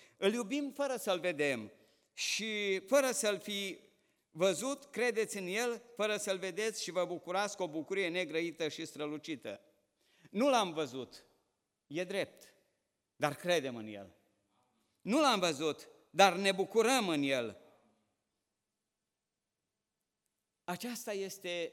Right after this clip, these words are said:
deosebirea între noi și ceilalți. Pentru că mulți ar spune, „Arată-mi și apoi voi crede.”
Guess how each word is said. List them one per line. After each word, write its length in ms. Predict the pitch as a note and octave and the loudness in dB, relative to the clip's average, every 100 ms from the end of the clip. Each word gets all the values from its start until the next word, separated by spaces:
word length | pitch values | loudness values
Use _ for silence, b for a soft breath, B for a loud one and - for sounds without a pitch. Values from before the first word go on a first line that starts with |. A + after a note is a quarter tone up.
| - | -10
deosebirea 1000 | C#3+ E3+ E3 E3+ D#3 F#3 F3 D#3+ D3 C#3+ - _ _ _ _ _ | -6 -4 -4 -8 -8 -6 -2 -2 -4 -8 -20 _ _ _ _ _
între 320 | D#3+ D#3+ D#3+ | -2 0 0
noi 380 | D#3+ E3+ F3 E3+ C#3 | 0 0 0 -4 -8
și 160 | E3 | -8
ceilalți. 760 | D3 D3+ C#3 A#2+ G2+ G2 - - _ _ _ _ _ _ | -4 -2 0 -2 -4 -8 -18 -20 _ _ _ _ _ _
Pentru 280 | G3 G#3+ G#3 | -6 -4 -4
că 440 | A3 G#3 G3+ G3+ - - _ _ _ _ _ _ _ _ _ _ | 0 2 2 0 -10 -20 _ _ _ _ _ _ _ _ _ _
mulți 340 | A3 D4 C#4+ | 0 0 0
ar 100 | A#3+ | -4
spune, 760 | G#3+ - A3 A#3+ A#3 A3+ G3 - _ _ _ _ _ _ _ _ _ _ _ _ _ _ _ | -4 -8 -6 -4 -2 -4 -6 -16 _ _ _ _ _ _ _ _ _ _ _ _ _ _ _
„Arată-mi 760 | F#3 G3 A#3+ C4+ C#4 C#4+ C4+ - - - | 2 4 2 2 2 2 -4 -10 -20 -8
și 120 | A3+ | -4
apoi 440 | A3+ A#3+ B3 A3+ - | 0 2 2 0 -2
voi 220 | A3+ A3+ | -2 -2
crede.” 520 | A3+ E3 G#2+ G2+ | 0 -2 -2 -8